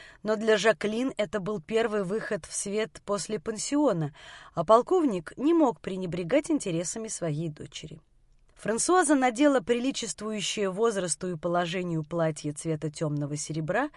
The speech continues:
и замысловатые тяжёлые украшения, тогда как для Жаклин был приготовлен бирюзовый наряд,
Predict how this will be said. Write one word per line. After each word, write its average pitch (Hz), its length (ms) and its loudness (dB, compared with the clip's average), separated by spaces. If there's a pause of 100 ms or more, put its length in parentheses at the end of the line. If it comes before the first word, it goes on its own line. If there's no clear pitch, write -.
(420)
и 254 100 -2
замысловатые 294 720 6
тяжёлые 277 460 2
украшения, 160 840 -2 (280)
тогда 220 340 6
как 220 200 2
для 202 200 -2
Жаклин 202 680 -2
был 180 180 -2
приготовлен 190 680 0
бирюзовый 190 680 0
наряд, 185 480 0